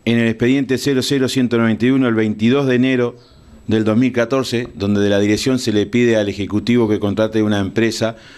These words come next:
para que, eh, pre-, haga el plan de cierre. El veintisiete de enero, la intendencia,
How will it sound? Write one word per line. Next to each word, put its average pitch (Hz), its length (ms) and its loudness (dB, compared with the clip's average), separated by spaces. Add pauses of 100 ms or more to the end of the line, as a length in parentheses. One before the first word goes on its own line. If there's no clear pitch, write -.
(240)
para 110 360 2
que, 110 400 -2 (220)
eh, 104 320 0
pre-, 104 180 0
haga 110 220 2
el 104 100 -2
plan 110 240 0
de 101 140 -2
cierre. 80 420 -6
El 98 120 -4
veintisiete 139 760 0
de 143 320 0 (320)
enero, 156 520 0 (280)
la 113 340 2
intendencia, 127 920 0